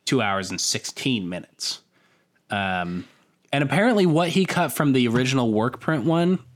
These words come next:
from, that he showed United Artists and, like, their private, you know, when they were developing the project, uh, or when they were finishing the project, was, like, a lot of those scenes were cut from the action scenes.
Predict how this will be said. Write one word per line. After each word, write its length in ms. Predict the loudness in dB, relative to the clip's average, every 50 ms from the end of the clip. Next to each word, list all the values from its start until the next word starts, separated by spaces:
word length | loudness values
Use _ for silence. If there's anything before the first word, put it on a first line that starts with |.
| -20 _ -12
from, 320 | -4 0 2 2 2 0 0
that 100 | 0 0
he 60 | 0 0
showed 320 | 0 0 0 0 2 2
United 380 | 2 2 2 2 0 0 0 0
Artists 360 | 0 0 0 -2 -2 -2 -2
and, 120 | 0 0
like, 200 | 0 -2 -2 -2
their 160 | -4 -4 -4
private, 560 | -4 -4 -4 -2 -2 0 0 -2 -2 -4 -6 _ _ _ -6
you 100 | -2 -2
know, 120 | 0 0
when 140 | 0 0 0
they 80 | 0 0
were 60 | -2
developing 440 | -2 -2 -2 -2 -2 -2 -2 -4 -4
the 60 | -4
project, 400 | -2 -2 -4 -2 -4 -8 -12 _ _ -20 -20 -20 -20 -20 -20 -20 -20 -20 _ _ -4
uh, 360 | -2 0 0 0 -2 -2 -4 -2
or 120 | 0 0 2
when 140 | 2 2 2
they 80 | 2
were 120 | 2 0 -2
finishing 380 | -2 -2 -2 -2 0 0 -2
the 80 | -2 0
project, 380 | -2 -2 -2 -2 -4 -8 -10 -14 _ -20 -20 -20 -20 _ _ _ _ _ -2
was, 680 | 0 0 2 2 2 2 2 0 0 -2 -4 -6 _ _ _ _ _ _ _ _ -4
like, 180 | -2 -2 0 0
a 40 | 0
lot 340 | 2 2 2 2 2 2
of 100 | 2 2
those 260 | 2 2 2 2 2 2
scenes 460 | 0 2 2 2 4 4 2 2 0
were 180 | 0 0 0
cut 240 | -2 -2 -4 -4 -4 -2
from 480 | -2 -2 0 2 2 2 0 0 -4 _ _ _ _ -2
the 120 | 0 0
action 440 | 0 0 -2 -2 -4 -6 -6 -8 -12 -14 _ _ _ _ -8
scenes. 460 | -6 -4 -4 -4 -4 -4 -6 -8 -8